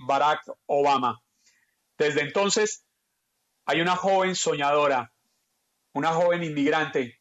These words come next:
que está con nosotros, que lideró la lucha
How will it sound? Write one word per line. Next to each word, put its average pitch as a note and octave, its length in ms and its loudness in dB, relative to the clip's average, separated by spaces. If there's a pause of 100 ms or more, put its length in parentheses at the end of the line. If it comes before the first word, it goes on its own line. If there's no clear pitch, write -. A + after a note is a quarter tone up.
que - 120 -2
está E3 240 0
con F3+ 120 0
nosotros, D#3+ 600 -2 (600)
que E3 360 -2 (100)
lideró F3+ 720 0 (200)
la D#3+ 360 0
lucha F3+ 560 0